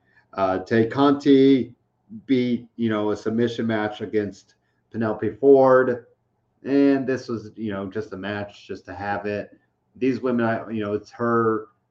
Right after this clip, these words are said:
Anna Jay, Penelope Ford, and the Bunny kind of all intermixed with each other, and it doesn't feel like anything's really going any direction with that. So, um, and then also we saw Garcia's team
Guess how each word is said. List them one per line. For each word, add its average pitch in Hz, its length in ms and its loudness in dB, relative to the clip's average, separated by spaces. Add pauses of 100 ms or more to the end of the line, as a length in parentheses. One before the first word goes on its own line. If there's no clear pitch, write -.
(220)
Anna 113 280 -6
Jay, 110 880 -2
Penelope 104 380 -8
Ford, 113 540 -2
and 98 240 -10
the 92 60 -10
Bunny 110 420 -4
kind 110 240 -10
of - 80 -14
all 101 640 -4
intermixed 110 480 -6
with 107 140 -8
each 110 180 -10
other, 110 540 -2 (680)
and 107 160 -6
it 104 100 -8
doesn't 135 340 2
feel 123 100 -2
like 117 160 -2
anything's 117 460 -6
really 104 220 -4
going 95 600 -8 (240)
any 117 200 -4
direction 101 480 -4
with 92 180 -16
that. 85 240 -20
So, 85 320 -12 (960)
um, 113 400 0
and 123 100 -2
then 143 120 4
also 143 400 0
we 131 120 2
saw 127 300 0
Garcia's 117 540 -2
team 123 580 -6